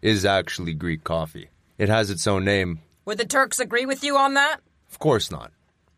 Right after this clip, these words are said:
Speaker 1: amongst other things. But Turkish coffee is, in essence, Greek coffee. We just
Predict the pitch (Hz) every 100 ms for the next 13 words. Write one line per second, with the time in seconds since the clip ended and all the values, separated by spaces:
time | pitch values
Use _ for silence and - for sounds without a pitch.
0 | _ _ - 101 101 85 - _ 104 92
1 | 82 92 110 156 156 - _ _ _ -
2 | - - 135 131 117 - 117 110 - 107
3 | 104 98 87 95 95 90 90 82 - 95
4 | 85 85 78 - 78 80 87 87 85 -
5 | -